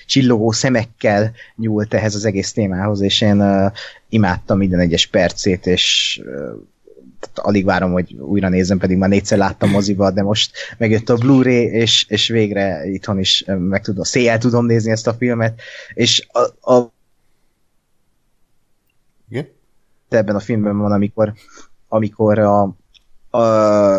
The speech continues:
Speaker 1: amikor hazaérkezik DiCaprio Olaszországból, és berobbantják a Rolling Stones-tól a Out of Time-ot,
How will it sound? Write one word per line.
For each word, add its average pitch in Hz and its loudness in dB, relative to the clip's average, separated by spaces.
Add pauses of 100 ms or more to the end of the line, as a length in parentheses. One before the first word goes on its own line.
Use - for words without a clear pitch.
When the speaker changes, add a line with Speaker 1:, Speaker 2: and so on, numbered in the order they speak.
(200)
Speaker 1:
amikor 107 -2 (560)
hazaérkezik 107 -2
DiCaprio 101 -4
Olaszországból, 120 0 (300)
és 107 -4
berobbantják 107 0
a 107 0
Rolling 104 -2
Stones-tól 107 -2
a 98 0 (500)
Out 110 -2
of 101 -4
Time-ot, 120 -2